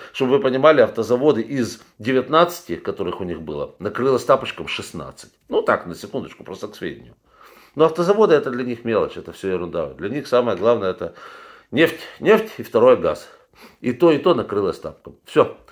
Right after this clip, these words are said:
Жить не за что больше. Вот эту всю орду, которая поперла на Киев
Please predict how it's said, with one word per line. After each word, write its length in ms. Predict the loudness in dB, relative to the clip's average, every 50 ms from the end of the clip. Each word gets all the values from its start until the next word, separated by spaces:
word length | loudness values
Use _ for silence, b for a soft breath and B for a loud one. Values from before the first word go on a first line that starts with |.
| B B B B B B
Жить 360 | -4 2 4 4 4 4 0 -10 -18 _ _ -6
не 240 | -2 2 2 2
за 100 | 2 2
что 220 | -2 0 2 2 2
больше. 480 | 4 2 2 2 2 2 0 0 0 -2 B B B B B B B
Вот 180 | 2 4 4
эту 180 | 4 2 0 -2
всю 240 | -2 0 0 2 4
орду, 360 | 6 4 4 4 2 0 0
которая 400 | 0 0 0 2 4 4 4 4
поперла 840 | 4 2 0 2 4 4 6 6 6 6 6 6 4 0 -12 _ _ _ _ _ _ _ _
на 140 | -2 -2 -2
Киев 480 | -2 -2 -4 -2 0 2 2 0 -2